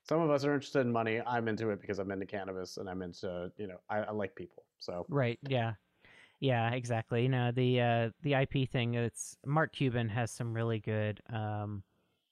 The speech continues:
Speaker 2: there's some good interviews Mark Cuban's done where he talks about, um,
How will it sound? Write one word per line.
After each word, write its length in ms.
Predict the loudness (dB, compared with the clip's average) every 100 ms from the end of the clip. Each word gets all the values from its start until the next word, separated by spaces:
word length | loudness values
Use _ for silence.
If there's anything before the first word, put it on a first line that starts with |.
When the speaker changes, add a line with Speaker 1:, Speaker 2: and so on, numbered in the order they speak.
| _ _ _ -4
Speaker 2:
there's 140 | -2
some 120 | 0
good 160 | 0 0
interviews 420 | -2 0 -2 -2
Mark 200 | -4 -2
Cuban's 380 | -4 -2 -4 -2
done 260 | -2 -2
where 80 | -2
he 80 | -4
talks 340 | -4 -6 -6 -6
about, 480 | -2 0 -2 -6
um, 480 | -6 -4 -4 -4 -8